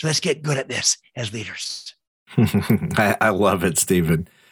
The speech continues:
Speaker 2: And, you know, as I mentioned at the start of our conversation, the problem, though, is, is we're seeing many examples lately of leaders who,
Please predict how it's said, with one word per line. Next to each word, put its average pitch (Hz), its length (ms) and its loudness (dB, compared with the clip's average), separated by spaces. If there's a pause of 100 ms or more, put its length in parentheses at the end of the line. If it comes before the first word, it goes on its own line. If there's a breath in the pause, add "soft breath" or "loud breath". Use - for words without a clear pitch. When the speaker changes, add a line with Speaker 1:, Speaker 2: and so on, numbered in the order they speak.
(140 soft breath)
Speaker 2:
And, 151 280 2
you 175 120 4
know, 185 100 4
as 180 220 2
I 220 100 4
mentioned 165 360 2
at - 20 0
the 127 60 0
start 156 160 2
of 151 60 0
our 131 100 4
conversation, 123 800 2 (480)
the 131 80 -2
problem, 202 440 4
though, 120 240 2
is, 123 300 4
is 135 260 4
we're 156 280 2
seeing 208 840 4
many 160 600 4 (100)
examples 123 600 2
lately 117 300 2
of 110 100 -2
leaders 131 500 2
who, 123 360 2